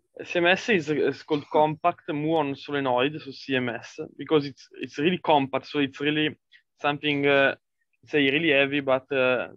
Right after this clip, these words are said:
not so large. I mean, it's large, but it's, it can be larger. But it's really compact because, uh, it weighs, uh, like two Eiffel Towers,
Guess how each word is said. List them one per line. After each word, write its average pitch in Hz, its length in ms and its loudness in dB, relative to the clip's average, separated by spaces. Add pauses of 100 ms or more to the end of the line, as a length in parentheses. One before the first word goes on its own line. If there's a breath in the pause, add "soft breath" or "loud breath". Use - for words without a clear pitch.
not 127 300 -8
so - 220 0
large. 123 520 2
I - 680 -6
mean, 135 180 2
it's 135 200 -4
large, 117 360 0
but 120 180 -4
it's, 123 300 -4
it 120 220 -10
can 143 160 0
be 139 100 4
larger. 120 440 0 (560 loud breath)
But 143 180 -2
it's 139 160 -2
really 151 260 4
compact 135 520 -2
because, 131 380 -2
uh, 131 380 4
it 131 240 -6
weighs, 156 420 0
uh, 139 220 2
like 127 320 0 (180)
two 185 420 -4
Eiffel 135 340 -2
Towers, 131 520 0